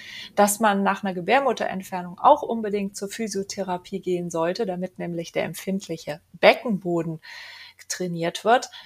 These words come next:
ähm, darauf achten die wenigsten. Und deswegen war mir da auch dann noch mal so wichtig, ähm, eine Beckenbodenexpertin mit ins Boot zu holen, mit der zu besprechen, ja, was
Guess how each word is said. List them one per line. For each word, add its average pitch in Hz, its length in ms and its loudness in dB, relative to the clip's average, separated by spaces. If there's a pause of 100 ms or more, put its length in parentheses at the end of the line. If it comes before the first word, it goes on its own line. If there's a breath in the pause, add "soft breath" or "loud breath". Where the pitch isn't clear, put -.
(300 loud breath)
ähm, 202 420 0
darauf 196 440 4
achten - 360 2
die 233 120 -4
wenigsten. 214 720 2
Und 180 240 -10
deswegen 208 500 0
war 196 120 0
mir 196 180 -2
da 180 200 4
auch 202 180 0
dann 208 200 -2
noch 208 200 -4
mal 202 160 0
so 190 100 -2
wichtig, 196 560 -4
ähm, 185 160 -2
eine 196 140 0
Beckenbodenexpertin 202 1200 2
mit 170 160 -6
ins 175 200 -6
Boot 165 340 -6
zu 165 200 -6
holen, 165 380 -6
mit - 360 -6
der 214 300 6
zu 233 160 0
besprechen, 170 800 -2 (540 loud breath)
ja, 180 180 2
was 180 360 0